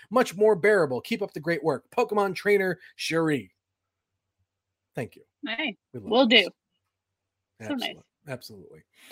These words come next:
Speaker 1: Uh, otherwise, like I said, you can follow us at Pokemon Pod C B, or you can follow us, uh, live,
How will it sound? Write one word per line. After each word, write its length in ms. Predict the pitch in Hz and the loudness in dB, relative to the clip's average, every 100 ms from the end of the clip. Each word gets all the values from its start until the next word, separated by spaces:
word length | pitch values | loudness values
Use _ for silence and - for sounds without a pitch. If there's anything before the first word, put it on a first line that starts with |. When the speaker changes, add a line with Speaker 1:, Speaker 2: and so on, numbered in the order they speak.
| - 175 | -18 0
Speaker 1:
Uh, 40 | - | 10
otherwise, 520 | 233 233 262 294 269 | 12 12 10 8 6
like 100 | 262 | 4
I 20 | |
said, 160 | 247 247 | 2 0
you 60 | 208 | 0
can 80 | 196 | 2
follow 260 | 254 240 | 4 6
us 160 | 226 220 | 4 4
at 160 | 240 220 | 4 2
Pokemon 320 | 226 220 214 | 0 0 -2
Pod 220 | 180 208 - | 0 0 0
C 160 | 208 | -4
B, 160 | 190 233 | -2 0
or 260 | 220 233 | 4 4
you 160 | 214 226 | 2 0
can 180 | - 190 | -2 -2
follow 400 | - 220 220 214 | 2 4 4 4
us, 280 | 214 202 - - - | 2 0 -6 -14 -8
uh, 100 | 170 143 | -8 -2
live, 680 | 156 190 220 240 247 254 | 4 4 4 4 2 0